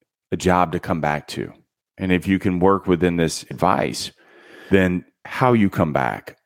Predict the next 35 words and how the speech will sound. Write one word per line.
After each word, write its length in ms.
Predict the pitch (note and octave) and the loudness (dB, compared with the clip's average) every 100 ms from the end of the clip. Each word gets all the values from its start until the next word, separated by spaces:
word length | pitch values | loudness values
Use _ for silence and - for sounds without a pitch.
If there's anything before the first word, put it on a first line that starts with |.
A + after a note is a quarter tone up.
| _ _ G2+ | _ _ 2
will 120 | F#2 | 4
actually 440 | F2+ - F#2+ F2 | 4 2 2 2
be 160 | E2 F2+ | 4 2
better 420 | D#2+ F2+ D#2+ C#2+ - _ _ _ F#2+ | 4 2 2 -2 -14 _ _ _ -2
and 80 | |
more 120 | F2+ D#2+ | 0 2
beneficial 600 | E2+ D#2+ - E2 D#2+ C#2 | 0 0 0 0 -2 -4
for 200 | B1+ B1 | -2 -2
you 280 | A1 A#1 - - | -4 -10 -20 -8
in 80 | D#2 | -4
the 80 | C#2+ | -2
long 260 | C2 C2 G1+ | 0 -2 -4
run. 420 | G1+ G1+ - - - _ | -8 -10 -16 -20 -20 _
So 260 | - A2 G#2 | 0 0 2
four 220 | A#2 A#2 | 4 4
pieces 360 | A#2+ G#2+ F#2+ F#2 | 4 0 2 2
of 140 | E2+ | 4
advice. 580 | E2+ D2+ C#2 C2+ C2+ - _ - | 2 2 0 -2 -6 -14 _ -2
I'm 140 | G#2 | 0
just 200 | B2 G#2 | 2 0
giving 280 | - G#2 F#2+ | 2 2 2
you 180 | F#2+ F2+ | 2 0
things 400 | - F#2 F2 D#2+ | 2 0 0 -2
that 140 | E2+ D2+ | -2 -2
have 160 | D2 | -4
worked 300 | C#2 D2+ C#2+ | -2 -2 -4
for 180 | - C#2+ | -8 -8
me. 440 | C#2 C2+ G#1+ - _ _ _ - | -6 -8 -8 -14 _ _ _ -6
They 60 | F2 | 0
may 140 | G2 | 2
not 200 | G#2 G2 | 2 4
work 280 | F#2 F#2 F2+ | 4 4 2
for 180 | - D2 | -2 -2
you. 260 | A#1+ G1+ - - - _ _ _ _ _ F2+ | -2 -4 -8 -20 -20 _ _ _ _ _ -4
After 560 | F2+ - F2 E2 D2+ | -2 2 4 2 -2